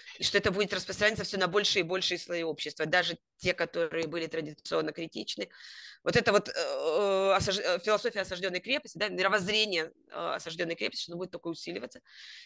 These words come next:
И мы теряем как бы, ну, любые рычаги воздействия, да, внешние или внутренние, или всё это будет восприниматься только как или пятая колонна, или антисемитизм, или ещё что-нибудь. Вот это страшно, это по-настоящему страшно.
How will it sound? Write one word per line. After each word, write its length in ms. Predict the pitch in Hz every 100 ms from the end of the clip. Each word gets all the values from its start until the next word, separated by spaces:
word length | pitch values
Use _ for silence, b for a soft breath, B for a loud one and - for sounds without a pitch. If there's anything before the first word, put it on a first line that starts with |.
| B
И 180 | 196 208
мы 240 | 208 233 277
теряем 360 | 254 247 277
как 180 | 262 208
бы, 160 | 220 - _ _ _ -
ну, 340 | 214 240 226
любые 300 | 220 220 320
рычаги 320 | 285 - 247 285
воздействия, 680 | 254 196 294 - - 147
да, 280 | 147 196 247 b b b -
внешние 560 | 185 240 285 - 214 196
или 80 |
внутренние, 640 | 175 185 233 214 196 190 175
или 100 | 180
всё 160 | - 196
это 100 | 196
будет 140 | 190
восприниматься 640 | 175 - 175 175 185 190 180 - _
только 280 | 175 170 170
как 300 | 170 156 - B B B
или 180 | 175 175
пятая 320 | 180 175 165
колонна, 520 | 175 165 226 262 247 220
или 240 | 185 175 170
антисемитизм, 840 | 165 - - 170 165 202 226 214 190
или 140 | 165
ещё 220 | 160 -
что-нибудь. 400 | 165 - 139 135
Вот 100 | -
это 140 | - 294
страшно, 400 | - 156 101 170
это 100 | -
по-настоящему 460 | 233 - 190 -
страшно. 500 | 143 - - - -